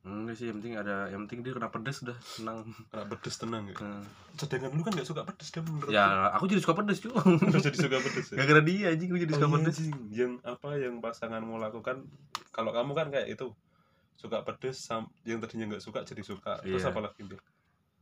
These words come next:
Speaker 1: Aku
Speaker 2: Suka apa lagi, Bil?
Speaker 1: suka pedes sama jadi suka bakso.
Speaker 2: Jadi suka bakso?
Speaker 1: <laughs>
Speaker 2: Apa ya?
Speaker 1: Yang dulu kayak malas banget makan bakso gitu, Mas, kayak, "Anjir, apa sih bakso, anjing?"
Speaker 2: Heeh.
Speaker 1: Sekarang kayak siapa, kan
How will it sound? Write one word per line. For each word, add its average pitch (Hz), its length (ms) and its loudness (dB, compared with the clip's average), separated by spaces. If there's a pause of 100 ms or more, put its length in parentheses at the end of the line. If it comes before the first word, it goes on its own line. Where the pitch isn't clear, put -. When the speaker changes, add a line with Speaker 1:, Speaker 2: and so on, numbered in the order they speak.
(580)
Speaker 1:
Aku 127 340 0 (2250)
Speaker 2:
Suka 101 380 -8
apa 101 100 -8
lagi, 101 220 -8
Bil? 98 400 -8
Speaker 1:
suka 92 240 -4
pedes 98 400 -4
sama 104 320 -2
jadi 101 200 -4
suka 107 280 -4
bakso. 104 380 0 (840)
Speaker 2:
Jadi - 160 -16
suka 117 160 -10
bakso? 117 260 -14 (420)
Speaker 1:
<laughs> - 360 -14
Speaker 2:
Apa 113 220 -8
ya? 98 180 -10 (640)
Speaker 1:
Yang 113 320 2
dulu 113 160 4
kayak 117 160 0
malas 113 240 2
banget 127 160 -4
makan 117 160 2
bakso 131 240 4
gitu, 131 160 -4
Mas, 143 80 -4
kayak, - 160 -6
"Anjir, 107 320 -2
apa 92 240 -4
sih 117 160 -6
bakso, 110 240 -2
anjing?" 117 240 -8 (240)
Speaker 2:
Heeh. 113 320 -8
Speaker 1:
Sekarang 151 240 4
kayak 151 160 0
siapa, 143 160 0
kan 175 160 0